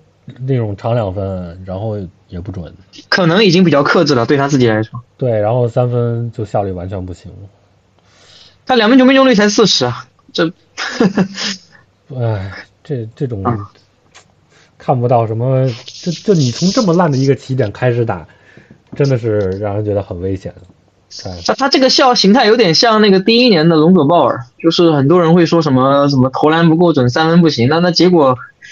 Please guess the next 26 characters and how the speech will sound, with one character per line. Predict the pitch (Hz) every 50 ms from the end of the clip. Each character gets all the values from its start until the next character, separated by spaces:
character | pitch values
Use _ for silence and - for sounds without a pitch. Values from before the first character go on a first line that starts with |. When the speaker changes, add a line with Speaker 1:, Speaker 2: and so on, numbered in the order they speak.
| - - - - - - - - - _ _ _ _ _ _ _ - -
Speaker 2:
当 | - 214 208
时 | 214
鲍 | 202 226 240
尔 | 226 190 165 147
你 | 143 143
记 | - 185
得 | 160 151
吗？ | 143 139 135
当 | 131 160 170
时 | 165 165
快 | 160 - - 220 170
攻 | 170 180 190
都 | 190 185 180
放 | 170 - 147 127
不 | 127
进 | 123 120 120
球。 | - - - _ _ _ _ _ _ _ _ _ _ _ -
Speaker 1:
哎， | 123 110 98 95 90 - _ - - _ _ _ _ -
那 | 110 110
再 | 107 160 151
看 | - - - 196 147
看 | 117 101
吧， | 92 87 - - _ -
说 | - 131
不 | 135
定， | 139 143 131 120 113 107 104 104 101